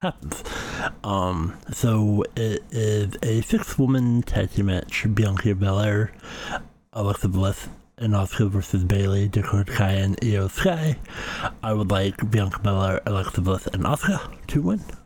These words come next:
Uh, then we have Gunther, who's the champion for the Intercontinental Championship, versus Sheamus. Um, I would like Sheamus to win. Um,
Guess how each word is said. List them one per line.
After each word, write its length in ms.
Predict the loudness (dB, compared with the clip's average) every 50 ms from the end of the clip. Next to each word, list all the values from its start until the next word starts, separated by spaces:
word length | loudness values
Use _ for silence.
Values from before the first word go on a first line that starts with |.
| -20 _ _ _ _ _ -20 -20 -20 -20 -20 -20 -18 -10 -6
Uh, 200 | -2 -2 0 2
then 380 | 2 2 2 2 2 0 0 -2
we 200 | -2 0 0 2
have 380 | 2 2 2 0 0 0 0 2
Gunther, 640 | 4 2 2 2 2 2 2 2 2 2 0 -2 -4 -6 -10 -10 -12 -18 _ _ -20 -18 -8
who's 180 | -4 -2 0 2
the 100 | 0 0
champion 480 | 2 2 2 2 2 2 2 2 0
for 180 | 0 0 0 0
the 160 | 0 0 0
Intercontinental 960 | 0 0 0 0 0 0 2 0 0 0 -2 -2 0 0 2 2 2 2 2 0
Championship, 540 | 0 0 0 2 2 0 0 0 0 -2 -2 -6 -10 -10 -10 -10 -10 -12 -12 -12 -10 -12 -12 -8
versus 360 | -8 -4 0 0 0 0 0 -4 -8 -10
Sheamus. 960 | -8 -8 -6 -2 0 0 0 0 0 -2 -4 -4 -6 -8 -8 -8 -8 -8 -10 -12 -16 -20 _ -20 -18 -16 -14 -14 -12 -14 -14 -16 -16 -12
Um, 800 | -6 -4 -2 0 0 0 0 0 0 0 -2 -2 -4 -6 -8 -12 -16 _ _ _ _ _ _ _ _ -18 -14 -12 -10 -10 -10 -12 -10 -8
I 300 | -4 -2 -2 0 0 2
would 220 | 2 2 2 2
like 200 | 0 0 0 -2
Sheamus 600 | -4 -4 -2 0 0 2 2 0 0 -2 -4 -2
to 160 | 2 2 2
win. 160 | 2 2 0 -4 -6 -10 -8 -6 -6 -4 -4 -4 -6 -8 -10 -16 -20 _ _ _ _ -6
Um, 480 | -4 -2 -2 -2 -2 -2 -2 -4 -6